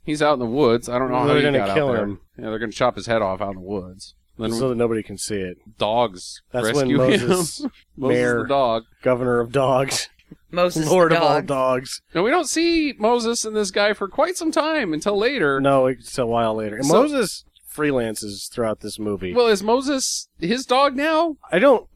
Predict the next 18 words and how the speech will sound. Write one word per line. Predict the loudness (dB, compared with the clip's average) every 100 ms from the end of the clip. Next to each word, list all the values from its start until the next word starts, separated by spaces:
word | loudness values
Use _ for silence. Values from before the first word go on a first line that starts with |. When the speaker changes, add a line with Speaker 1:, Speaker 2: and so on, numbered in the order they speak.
| -14
Speaker 2:
really | -4 -2 0 0
think | 2 0 0
that | 0
Moses | 2 2 0 -4
is | -2
anybody's | 0 2 0 -2 -4
dog. | -4 -2 0 0
Speaker 1:
<laughs> | -2 -2 -4
He's, | -4 -4 -6 -6 -10 -14
he's | -16 -16 -12
the |
Lord | -2 -2 0
of | -2
all | 0
dogs. | 0 -2 -4 -2
Speaker 2:
Yeah, | 2 4 4 0 -8
like, | -6 -6
he | -4 -2 0 0 -2